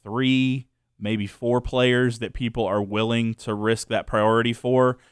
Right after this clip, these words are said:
Otherwise, you just kinda let the order run, and then you just try to pick 'em up here or there.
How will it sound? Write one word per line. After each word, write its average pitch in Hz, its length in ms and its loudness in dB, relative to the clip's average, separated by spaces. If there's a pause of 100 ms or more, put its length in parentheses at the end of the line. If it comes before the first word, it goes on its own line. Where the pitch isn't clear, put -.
(300)
Otherwise, 127 560 2
you 110 100 -6
just 113 160 -6
kinda 113 200 -2
let 104 260 -2
the 107 120 -6
order 107 280 -2
run, 104 600 -2
and 104 100 -8
then 101 100 -4
you 101 80 -4
just 98 180 -8
try 101 160 -4
to 95 60 -8
pick - 260 -12
'em 98 100 -2
up 95 200 -4
here 92 160 -6
or 85 60 -8
there. - 340 -12